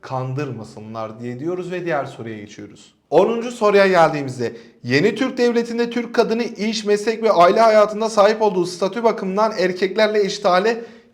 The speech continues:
gelmiştir. Muha-, muhtarlık, belediye başkanlığı ve milletvekili seçme ve seçilme hakkını elde etmişlerdir. Sıfır otuz dört bunun şifresi arkadaşlar.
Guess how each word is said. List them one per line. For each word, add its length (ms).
gelmiştir. 760
Muha-, 360
muhtarlık, 840
belediye 400
başkanlığı 520
ve 120
milletvekili 800
seçme 440
ve 80
seçilme 360
hakkını 340
elde 320
etmişlerdir. 580
Sıfır 560
otuz 360
dört 260
bunun 240
şifresi 520
arkadaşlar. 600